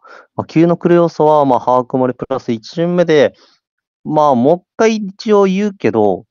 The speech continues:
九番が初週で六七の精査が甘いって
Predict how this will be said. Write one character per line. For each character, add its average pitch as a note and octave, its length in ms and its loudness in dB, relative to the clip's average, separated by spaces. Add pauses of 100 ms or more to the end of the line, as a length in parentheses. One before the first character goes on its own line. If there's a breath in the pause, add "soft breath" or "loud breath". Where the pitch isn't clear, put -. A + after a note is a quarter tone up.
(500 soft breath)
九 G3+ 200 -6
番 F#3+ 280 -2
が F3+ 180 2
初 D#3+ 320 -6
週 G3+ 400 -2
で G3+ 240 4
六 C3+ 260 -4
七 G#3 200 0
の G#3 60 0
精 G#3+ 200 0
査 F3+ 160 -6
が - 120 -6
甘 D3+ 180 0
い - 20 -4
っ - 20 -4
て - 60 -20